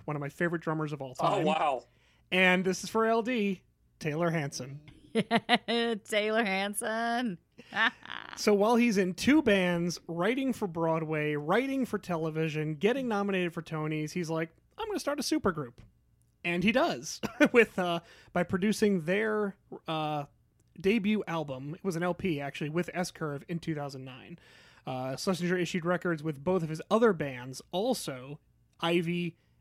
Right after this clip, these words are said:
Speaker 1: and Fountains of Wayne. In two thousand eleven, Fountains of Wayne releases Sky Full of Holes, which would actually be their last album. And it got up to number thirty-seven on the Billboard album charts. This is all by twenty eleven.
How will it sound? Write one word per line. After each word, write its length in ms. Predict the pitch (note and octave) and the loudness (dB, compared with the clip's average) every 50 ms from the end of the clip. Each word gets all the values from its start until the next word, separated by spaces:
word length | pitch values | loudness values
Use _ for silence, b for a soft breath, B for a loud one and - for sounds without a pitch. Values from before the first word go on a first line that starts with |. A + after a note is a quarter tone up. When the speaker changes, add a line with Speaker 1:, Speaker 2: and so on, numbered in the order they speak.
| _ - | _ -8
Speaker 1:
and 160 | E3+ D#3+ - | -6 -6 -6
Fountains 300 | - D3+ C#3 C#3 C#3 C#3+ | -6 -8 -8 -8 -10 -12
of 100 | C#3 C#3 | -10 -8
Wayne. 320 | D3 D3 C3+ A2+ - E3+ b b b b b b - | -6 -6 -6 -8 -10 -16 b b b b b b -4
In 120 | F3 F3+ | -4 0
two 140 | - G3 F#3 | 2 2 4
thousand 360 | F3 F3+ E3+ E3+ D#3 F3 E3 | 4 4 4 4 2 0 -2
eleven, 500 | D#3+ D#3+ F3 F#3+ G3 E3+ F3 F3 F3 E3+ | -2 0 0 2 2 2 0 0 -2 -4
Fountains 320 | E3 - F3+ E3+ E3+ E3 E3 | -4 -4 -6 -4 -4 -6 -6
of 140 | D#3+ D3+ | -6 -4
Wayne 240 | E3 D#3+ E3 D#3+ D#3 | -2 -2 0 0 -2
releases 500 | D#3 D#3 D3 D3 D3 C#3 - - C#3+ C3+ - | -2 -2 -4 -4 -6 -6 -6 -8 -10 -10 -10
Sky 520 | - - - - - - D#3+ F3 G3+ G#3+ G3+ | -10 -10 -10 -8 -6 -4 -2 0 0 0 0
Full 280 | - - F3+ E3+ D#3 | -2 -2 -4 -4 -4
of 60 | C#3 - | -6 -8
Holes, 720 | - - - F3+ E3 D3 C3+ B2 G#2+ A2+ D3 D#3 - b b b b b b b - | -8 -4 0 0 0 0 0 -4 -8 -10 -12 -14 -14 b b b b b b b -4
which 200 | D#3+ E3 - F3 | -2 -2 -2 -2
would 120 | E3+ D#3 | -4 -4
actually 480 | C3 D#3 D#3+ D#3+ - - - F3+ E3 D#3 | -2 -2 -2 -2 -4 -4 -4 -4 -4 -2
be 340 | C#3+ E3+ D#3+ D#3 D3 D3 D3 | -2 -2 -2 -2 -2 -4 -4
their 380 | C#3 C#3+ C#3+ C#3 C3+ C3 C3 B2+ C3 | -6 -8 -8 -8 -8 -8 -10 -12 -10
last 540 | D3 D3 C#3 C#3 C3+ C3 - - - - - _ _ - | -8 -8 -8 -8 -8 -10 -12 -14 -16 -18 -20 _ _ -12
album. 380 | - - - - - - F3 - _ _ _ _ - | -12 -12 -12 -14 -20 -20 -20 -20 _ _ _ _ -10
And 120 | D#3 C#3+ | -8 -8
it 80 | C#3+ - | -4 -2
got 160 | E3 D#3 D3+ | -2 -2 0
up 100 | D3 - - | -2 -4 -8
to 80 | D#3 | -8
number 220 | D3 D3 C#3+ C#3+ C#3+ | -6 -6 -6 -8 -6
thirty-seven 640 | - - E3+ D#3+ D#3 D3+ - E3+ D#3 C#3 C3+ C3 | -2 0 0 0 0 -2 -4 -4 -6 -6 -6 -10
on 140 | C3 B2+ C3 | -10 -10 -10
the 200 | B2+ B2+ B2 B2 - _ _ _ | -12 -12 -12 -14 -16 _ _ _
Billboard 280 | C3 C3 C3 B2+ B2 B2 | -14 -12 -12 -12 -14 -16
album 220 | B2 A#2+ - - | -18 -20 -20 -20
charts. 400 | - - - - - - - - - _ _ _ _ _ _ _ _ _ _ _ _ _ _ - | -20 -20 -20 -20 -20 -18 -18 -20 -20 _ _ _ _ _ _ _ _ _ _ _ _ _ _ -4
This 120 | F3+ E3 | -2 -2
is 80 | F3 E3+ | 2 4
all 160 | F3+ F3 D#3+ | 4 6 6
by 120 | D#3 D#3 | 4 2
twenty 260 | D3+ - - E3 D#3 D3+ | 2 0 -2 -2 -2 -2
eleven. 340 | D3 C3+ C3 B2+ B2+ C#3+ | -4 -6 -8 -10 -12 -16